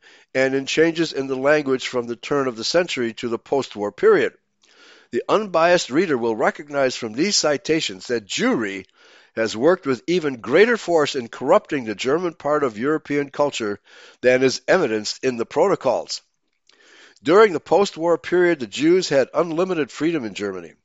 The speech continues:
and it seemed to them to be the beginning of Jewish domination of the German people, such that they displayed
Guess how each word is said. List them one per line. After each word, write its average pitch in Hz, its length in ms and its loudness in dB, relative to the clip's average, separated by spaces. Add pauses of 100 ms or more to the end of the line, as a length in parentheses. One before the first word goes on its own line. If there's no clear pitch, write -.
(520)
and 123 160 -2
it 120 100 -2
seemed 185 340 -2
to 156 120 -4
them 156 340 2 (260)
to 135 100 -6
be 143 180 2
the 135 140 -2
beginning 156 540 0
of 98 120 -4
Jewish 160 400 -2
domination 143 640 -2
of 120 80 -4
the 98 80 -14
German 143 340 -6
people, 135 360 -6
such - 400 -4
that 101 200 -10
they 135 180 0
displayed 123 520 -2